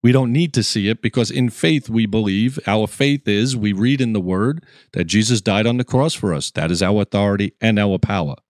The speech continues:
There is a quote in a movie that says, "Sometimes the most real things in the world are things we cannot see."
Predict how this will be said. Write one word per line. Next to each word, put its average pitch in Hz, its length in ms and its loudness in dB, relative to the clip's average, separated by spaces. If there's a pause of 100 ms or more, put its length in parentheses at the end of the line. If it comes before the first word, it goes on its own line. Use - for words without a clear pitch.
(260)
There 127 140 8
is 120 120 2
a 117 60 0
quote 160 320 2
in 127 60 -2
a 123 40 4
movie 127 360 4
that 101 180 0
says, 120 220 2
"Sometimes 117 720 0
the 117 80 0
most 127 260 2
real 170 300 4
things 156 420 0
in 131 80 2
the 120 80 4
world 113 400 2
are 110 80 4
things 127 340 0
we 101 80 4
cannot 104 440 0
see." - 420 0